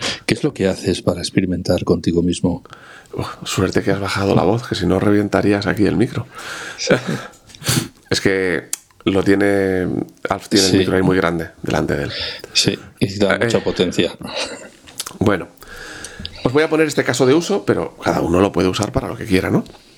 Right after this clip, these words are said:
Speaker 2: Un termo eléctrico, para, es que es el, este bidón grande que se utiliza para calentar el agua, para normalmente las casas que no tienen gas, eh, utilizan termo,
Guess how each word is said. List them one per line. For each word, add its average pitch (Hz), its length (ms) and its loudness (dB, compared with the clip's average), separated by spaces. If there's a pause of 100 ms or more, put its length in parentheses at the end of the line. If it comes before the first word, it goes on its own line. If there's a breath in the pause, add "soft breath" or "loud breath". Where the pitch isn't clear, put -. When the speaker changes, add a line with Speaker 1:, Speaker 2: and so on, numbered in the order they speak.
(1040 loud breath)
Speaker 2:
Un 156 240 0
termo 165 340 2 (260)
eléctrico, 139 760 2
para, 85 160 0
es 73 340 -4
que - 120 -4
es - 100 -2
el, - 320 -4
este - 260 0
bidón 87 460 2
grande 87 460 0
que - 100 -2
se 98 60 0
utiliza 85 300 2
para 80 200 -2
calentar 87 300 0
el 98 100 4
agua, 131 260 0 (1800 loud breath)
para 82 400 -2
normalmente 98 680 2
las 90 220 -2
casas 92 300 -2
que - 100 2
no 90 120 0
tienen 90 360 2
gas, 156 320 -2 (460 soft breath)
eh, - 240 -2 (420)
utilizan 85 560 -2
termo, 123 440 -2